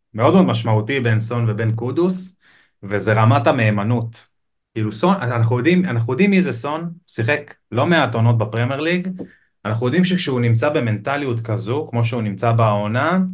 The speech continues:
זה... פנטזית, זה נכס נדיר, זה נכס שהוא כאילו, שבו, שבו המחיר שלו היום תשע שש, תשע שבע,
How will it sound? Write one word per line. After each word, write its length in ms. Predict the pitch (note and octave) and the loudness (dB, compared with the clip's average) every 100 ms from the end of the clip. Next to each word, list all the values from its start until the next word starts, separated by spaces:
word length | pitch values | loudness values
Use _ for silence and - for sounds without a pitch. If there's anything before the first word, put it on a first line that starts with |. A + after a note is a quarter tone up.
| F#3 _ _ _ _ _ _ | -8 _ _ _ _ _ _
זה... 440 | G#2+ G#2+ B2 A#2+ A2 A2+ - _ _ _ _ - A#2 - _ | -10 -2 0 0 -4 -8 -16 _ _ _ _ -20 -20 -20 _
פנטזית, 460 | E3+ G#3 A#3+ B3+ G3+ | 2 4 2 2 0
זה 100 | C3 | 0
נכס 340 | G#3+ C4 B3+ | 0 -2 -4
נדיר, 540 | C#3 A#2 D#3+ E3+ F#2+ F#2+ - _ _ _ | 0 2 4 2 0 -12 -20 _ _ _
זה 180 | A2+ A#2 | -4 -2
נכס 260 | E3+ F3+ | 0 -2
שהוא 200 | F3+ C3+ | -4 -6
כאילו, 580 | A#2 C3 B2+ B2+ B2 A#2+ A2+ A2+ - _ _ _ _ _ _ _ - | -6 -6 -4 -2 0 0 0 -2 -8 _ _ _ _ _ _ _ -14
שבו, 480 | A#2 C#3+ B2 E3 F#2+ | -4 -2 0 -2 -2
שבו 300 | A#2+ F3+ F3 | 0 4 4
המחיר 480 | A#2 A#2 A2+ E3 E3+ | 4 2 0 0 0
שלו 180 | F3+ | 0
היום 200 | C#3 C#3 A#2 | 0 -2 -2
תשע 200 | D#3+ D#3+ | -4 -4
שש, 200 | F3 E3+ | -6 -4
תשע 260 | E3+ D#3+ | -4 -4
שבע, 380 | A2+ F3 A3+ C#4 | -2 0 0 -2